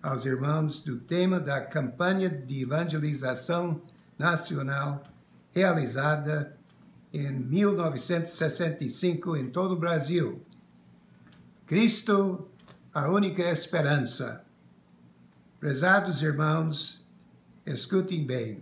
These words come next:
Cristo continua sendo a única esperança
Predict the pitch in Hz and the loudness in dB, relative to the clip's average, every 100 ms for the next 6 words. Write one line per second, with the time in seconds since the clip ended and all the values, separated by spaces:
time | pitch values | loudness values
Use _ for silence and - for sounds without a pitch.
0 | - 170 240 - - 143 117 - - _ | -6 2 4 2 -2 -4 -4 -8 -14 _
1 | - - - - 175 160 147 131 165 196 | -20 -20 -18 0 0 2 0 2 4 4
2 | 190 185 185 - 170 180 170 175 170 147 | 4 0 -4 -4 0 0 0 -2 -2 -4
3 | 135 185 190 165 156 151 143 139 143 160 | -2 0 0 0 -2 -2 -4 -4 -2 -4
4 | - - 151 | -4 -8 -8